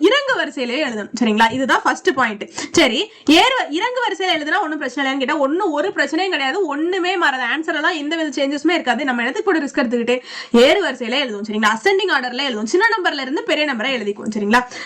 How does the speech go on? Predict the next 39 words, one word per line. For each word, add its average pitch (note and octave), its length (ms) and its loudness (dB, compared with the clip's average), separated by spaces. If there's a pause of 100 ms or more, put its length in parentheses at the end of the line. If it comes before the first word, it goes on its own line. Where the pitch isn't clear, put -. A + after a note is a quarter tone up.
(120)
ரொம்ப C#4+ 200 6
ஈஸி C4+ 180 0
தான். F#4+ 120 2 (180)
சரி, C4+ 200 2
பாருங்க, C4 240 2 (200)
ஃபர்ஸ்ட் C#4+ 240 4
இருக்கிறதுல F4+ 280 2
எங்க F4 140 -2
சின்ன E4+ 140 0
நம்பர் D#4+ 180 0
என்னது? D4 200 -4 (280)
ஒண்ணு. C4 240 2 (160)
சரி, A3+ 200 4 (400)
அது D4+ 100 2 (200)
ஒண்ணுக்கு F#4+ 260 -2
அடுத்து E4+ 240 -4
பெரிய E4 180 0
நம்பர் D#4 200 -2
என்னது? C#4+ 200 -4 (280)
மூணு. D#4+ 240 6 (320)
சரிங்க, B3 300 2
ரெண்டு. C4+ 220 -2 (240)
சரி, A3 220 6 (400)
ரெண்டுக்கு F4 300 4
அடுத்து F#4 200 -4
பெரிய D#4+ 180 0
நம்பர் D#4+ 180 0
என்னது? D#4 220 -2 (220)
மூணு. D4+ 240 4 (160)
சரிங்களா? B3 320 6
எதெல்லாம் D#4 280 2
எழுதுறீங்களோ C#4+ 340 -2
அதெல்லாம் C#4 220 0
அடிச்சிருங்க, B3+ 420 -4
இல்லைன்னா C#4 220 -2
குழம்பிரும் B3+ 420 -2
இல்லையா? A#3 240 4 (1300)
அதுக்கு B3+ 240 2
அடுத்து A#3+ 200 2